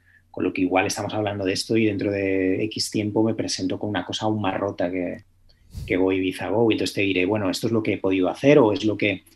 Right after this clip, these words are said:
digamos que a lo que me dedico es a intentar evaluar, eh, de entre todas las opciones que hay, cuál corre más y cuál me conviene más, ¿no? Eh, entonces va-, vamos a verlo. Lo que sí que no voy a hacer es lo que te decía antes, es, es estar esperando cinco años,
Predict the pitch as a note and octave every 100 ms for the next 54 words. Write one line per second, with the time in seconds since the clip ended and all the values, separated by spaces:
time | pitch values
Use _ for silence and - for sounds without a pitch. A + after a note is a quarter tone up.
0 | _ - - - - _ - C3+ C3 -
1 | F3 D3 C3+ C3 B2 C#3+ E3+ D3 A#2+ A#2+
2 | A#2 - _ _ _ _ _ - C3 B2
3 | A2+ A2+ A#2 C3+ B2+ A2 G2 F#2+ A2 A2+
4 | A2 A2+ A2+ B2+ C3+ C3+ A#2+ - A2+ A#2
5 | A#2+ B2 A2 A2+ A2 B2 A#2 A#2 C3+ -
6 | - D3 - G#2+ A#2 A#2 G#2 G2 F#2 F2
7 | G#2 - - F3 _ - - _ _ A2
8 | G2 F#2 F2 F2 E2+ E2+ E2+ F2+ - -
9 | _ - - A2+ F#2 A2 A#2+ A#2 A#2+ G#2
10 | G2 F#2+ E2+ F2 - F2 F2 - A#2 C3+
11 | B2 A2+ G2+ - A#2 A#2+ A2+ - F#2 -
12 | F#2+ F#2 F2+ E2+ - - - G2+ - G#2
13 | G2 - G#2+ F#2+ G2 - A2 F#2+ F2 F2
14 | E2 -